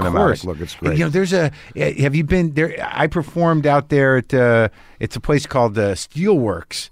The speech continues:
Speaker 1: Yeah.
Speaker 2: in, in Pennsylvania,
Speaker 1: Mm-hmm.
Speaker 2: which was a
Speaker 1: The
Speaker 2: giant
Speaker 1: Bethlehem.
Speaker 2: the
Speaker 1: Uh, they, they
Speaker 2: Bethlehem.
Speaker 1: turned it into a mall.
Speaker 2: Yeah, well, it was, it's actually an art space.
Speaker 1: Yeah, yeah.
Speaker 2: Like, and, and you perform, and behind the, the stage, it's all windows,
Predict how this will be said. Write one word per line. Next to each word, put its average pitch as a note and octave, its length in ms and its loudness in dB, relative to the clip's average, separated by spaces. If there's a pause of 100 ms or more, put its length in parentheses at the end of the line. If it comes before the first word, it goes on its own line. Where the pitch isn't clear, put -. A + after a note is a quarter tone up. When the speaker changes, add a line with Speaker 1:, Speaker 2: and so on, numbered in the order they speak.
Speaker 1:
Yeah. B2+ 220 2
Speaker 2:
in, C#3 60 -2
in A#2+ 120 2
Pennsylvania, C#3 920 0
Speaker 1:
Mm-hmm. A#2 220 0
Speaker 2:
which - 140 0
was C3+ 200 2
a C3 40 2
Speaker 1:
The B2 60 4
Speaker 2:
giant C#3 180 2
Speaker 1:
Bethlehem. G#2 520 -2
Speaker 2:
the C#3 80 0
Speaker 1:
Uh, - 20 -2
they, B2+ 40 -4
they F3 80 2
Speaker 2:
Bethlehem. E3 380 0
Speaker 1:
turned D3 100 2
it C3+ 40 2
into B2+ 180 2
a G#2+ 40 2
mall. G#2+ 380 2
Speaker 2:
Yeah, D3+ 400 -2
well, D3+ 320 4
it D3 120 0
was, D3 220 -2
it's E3+ 300 -4
actually F3 320 0
an C#3 80 -2
art E3+ 280 -2
space. - 500 -8
Speaker 1:
Yeah, A#2 260 2 (140)
yeah. G2+ 220 -4 (120)
Speaker 2:
Like, C3 220 0
and, D3 140 0
and D3 280 4
you D3 80 4
perform, E3+ 580 -2
and C#3 420 -2
behind D#3+ 480 0
the, C#3+ 80 2
the B2+ 320 -6
stage, F#3 580 -2
it's B2+ 120 -6
all G3+ 260 4
windows, F3 540 4